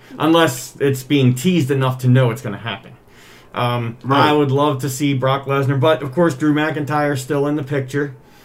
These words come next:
Speaker 1: uh, somewhere. So we could get a triple threat match. Lesnar, McIntyre, Lashley.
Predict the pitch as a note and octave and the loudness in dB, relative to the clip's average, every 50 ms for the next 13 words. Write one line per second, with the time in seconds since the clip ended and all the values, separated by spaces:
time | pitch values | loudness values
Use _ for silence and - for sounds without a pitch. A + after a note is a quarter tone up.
0 | - - - - - - - B2+ B2+ B2+ B2+ B2+ - E3+ D#3 D3 B2+ A2+ A2+ B2 | -20 -20 -20 -20 -12 -4 0 2 2 2 2 2 2 2 2 2 2 0 0 0
1 | C#3+ C3 - - - - - - - - - D3 C3+ C3 B2+ B2 B2 - - C3+ | -2 -4 -8 -14 -18 -20 -20 -20 -10 -2 0 2 4 4 2 2 0 -2 -2 -2
2 | C3 B2 C3+ C3+ B2 C#3 C3 B2 B2 B2+ D3 C#3 B2 B2 B2 B2+ C3 B2 A2 - | 0 0 0 0 2 2 0 0 0 -2 -4 -6 -4 -6 -6 -2 -2 -2 -2 -4
3 | A2 A#2 A#2+ B2+ B2+ - - - - - _ _ - - - B2 B2+ B2+ B2+ B2+ | -4 -6 -6 -6 -8 -10 -16 -18 -20 -20 _ _ -14 -4 0 2 2 2 2 2
4 | C3 B2+ B2+ B2+ B2+ - - A#2+ B2 B2+ B2+ B2 B2 B2+ B2 B2 B2 B2+ B2+ B2+ | 2 2 2 0 -2 -4 -4 -2 -2 0 0 -2 -2 0 0 0 2 2 0 0
5 | B2+ - A#2+ B2 B2+ B2+ B2+ B2+ C3 C3 B2+ | -2 -2 0 2 2 2 0 0 -2 -2 -2